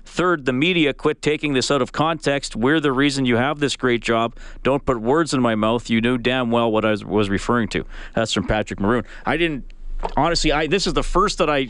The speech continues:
had even had an inclination that anybody was upset by that. But that's somebody, the, to me, that's the, uh,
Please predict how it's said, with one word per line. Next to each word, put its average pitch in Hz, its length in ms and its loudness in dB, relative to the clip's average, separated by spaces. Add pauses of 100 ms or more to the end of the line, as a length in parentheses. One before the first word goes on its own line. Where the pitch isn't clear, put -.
had 135 240 0
even 151 240 0
had 143 160 0
an 135 80 0
inclination 139 680 0
that 117 120 0
anybody 113 360 2
was 104 300 -2 (280)
upset - 440 -2
by 95 160 0
that. 78 320 -6
But 95 160 0 (1500)
that's 123 400 0 (680)
somebody, 139 500 2
the, 113 240 0 (220)
to 131 100 0
me, 143 160 2
that's 123 300 -2
the, 107 280 4
uh, 104 100 2